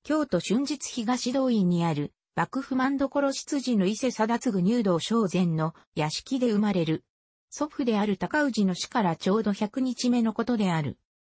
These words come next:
幼児期は、伊勢邸で養育された。義満は、長男ではなかったが、義昭と正室の渋川幸子との間に生まれていた、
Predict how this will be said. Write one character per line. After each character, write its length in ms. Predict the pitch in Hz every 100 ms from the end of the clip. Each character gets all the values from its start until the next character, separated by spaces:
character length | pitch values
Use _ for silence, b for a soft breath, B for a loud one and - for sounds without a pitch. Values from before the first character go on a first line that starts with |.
| _ -
幼 260 | 196 302
児 140 | 294 302
期 160 | -
は、 220 | 175 160 - _
伊 100 | 165
勢 180 | - 269
邸 240 | 277 269
で 160 | 247 247
養 220 | 233 240
育 180 | 247 -
さ 160 | - 190
れ 120 | 180
た。 240 | 156 - _ _ _ _ -
義 300 | 180 - 302
満 260 | 302 - 185
は、 180 | 165 _ _ -
長 200 | 302 302
男 220 | 233 208
で 120 | 180
は 120 | 170
な 140 | 185 220
か 80 |
っ 80 | 233 -
た 120 | 175
が、 240 | 160 160 _ _
義 300 | 170 185 294 285
昭 360 | 277 262 247
と 120 | 208 156
正 240 | 185 214
室 260 | - - 214
の 140 | 214
渋 260 | - 208 302
川 260 | 262 208
幸 360 | - 262 - -
子 120 | 226
と 140 | 196
の 160 | 170 143
間 320 | 156 214 262
に 160 | 226 220
生 60 |
ま 140 | 190 190
れ 80 | 226
て 100 | 190
い 140 | 175
た、 240 | - 165